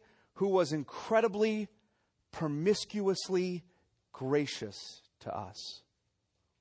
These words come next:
He is the great king who was with us, who humbled himself among us to save us. He is the gracious king.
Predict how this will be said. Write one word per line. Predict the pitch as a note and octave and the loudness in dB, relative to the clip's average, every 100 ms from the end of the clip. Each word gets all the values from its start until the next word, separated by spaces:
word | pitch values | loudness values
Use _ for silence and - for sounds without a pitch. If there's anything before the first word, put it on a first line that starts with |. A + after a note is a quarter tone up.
| _ _ _ _ _ _ _ _ _ _ _ _ _ _ _ _ _ | _ _ _ _ _ _ _ _ _ _ _ _ _ _ _ _ _
He | D3 | -8
is | |
the | B2 | -6
great | B2+ D3+ F3 | -2 2 2
king | E3 E3 E3 | 0 -4 -4
who | D3 | -4
was | C#3+ C3 | -6 -6
with | C3+ D3+ - | -6 -6 -6
us, | G2 G2 - - _ _ _ _ _ | -14 -14 -20 -20 _ _ _ _ _
who | - C#3 | -6 -6
humbled | A2+ F3+ F3+ D#3 A#2+ - | -2 -4 -2 -4 -6 -16
himself | - B2+ A2+ - B2+ A#2+ - _ _ _ _ | -12 -10 -8 -2 -2 -2 -8 _ _ _ _
among | A2+ A#2 C3+ C3+ | -8 -4 -2 -2
us | G#2+ G2+ - - - _ _ _ _ | -6 -10 -14 -16 -18 _ _ _ _
to | A#2 | -14
save | - A#2 G#2+ G2 | -10 -6 -6 -8
us. | G2 - - - _ _ _ _ _ _ _ _ _ _ _ _ _ _ _ _ _ _ _ | -20 -20 -20 -20 _ _ _ _ _ _ _ _ _ _ _ _ _ _ _ _ _ _ _
He | C3 | -2
is | C#3 A#2+ | -2 -2
the | C#3 | -10
gracious | A#2 C3 C#3+ D3+ - B2+ - | -10 -4 -4 -4 -8 -10 -12
king. | - D3+ C3+ G#2 | -10 -8 -6 -8